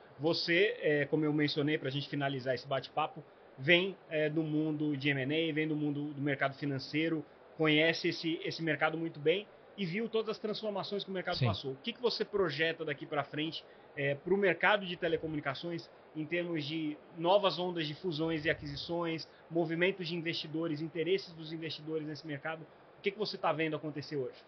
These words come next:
Speaker 2: O mercado tá muito deprimido, né? Quando, é, é, a gente, a gente tem uma combinação de fatores aí. É, essa transformação macroeconômica que eu citei há pouco impactou diretamente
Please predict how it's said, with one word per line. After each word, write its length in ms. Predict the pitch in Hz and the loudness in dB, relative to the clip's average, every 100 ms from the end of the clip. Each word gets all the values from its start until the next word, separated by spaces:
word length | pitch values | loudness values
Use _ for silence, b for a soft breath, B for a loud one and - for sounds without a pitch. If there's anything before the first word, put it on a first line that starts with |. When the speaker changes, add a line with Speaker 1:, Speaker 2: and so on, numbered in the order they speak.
| B B B B - | B B B B -4
Speaker 2:
O 40 | |
mercado 260 | 202 214 220 | 2 4 6
tá 100 | 214 | 4
muito 200 | 208 208 | 2 0
deprimido, 640 | 226 247 254 190 143 110 | 2 4 4 6 4 4
né? 200 | 110 127 120 | 6 6 8
Quando, 300 | 131 123 110 127 139 | 4 0 -4 -6 -4
é, 300 | 135 127 127 147 | 2 2 2 0
é, 280 | 127 127 147 | 0 2 0
a 80 | 131 | 0
gente, 640 | 123 143 - 160 135 110 - b b b - | -2 -2 2 4 6 4 -2 b b b -2
a 60 | |
gente 260 | 135 147 - | 0 0 0
tem 180 | - 160 | -2 0
uma 160 | 165 | -2
combinação 720 | 165 185 160 165 143 - 175 185 | -6 -8 -6 -4 -4 0 0 0
de 80 | |
fatores 720 | 175 160 131 - 143 131 110 110 | -2 0 0 2 2 2 0 0
aí. 340 | 110 135 131 - B B B B B - | 0 2 0 -4 B B B B B 2
É, 460 | 151 139 135 135 - | 8 8 10 6 4
essa 260 | 147 151 190 | 2 4 4
transformação 680 | 170 151 151 139 135 - 139 | 4 2 0 0 0 2 2
macroeconômica 880 | 139 131 139 120 127 123 127 110 120 | 2 2 0 0 0 0 -2 -2 -2
que 100 | - | 0
eu 80 | 113 | 0
citei 360 | 123 - 123 | 0 6 6
há 80 | 117 | 6
pouco 380 | - 147 135 135 | 6 4 6 2
impactou 500 | 117 139 127 - 156 | 4 4 4 0 0
diretamente 1000 | 139 135 143 170 135 127 123 139 - | 6 10 10 10 4 0 0 -2 -4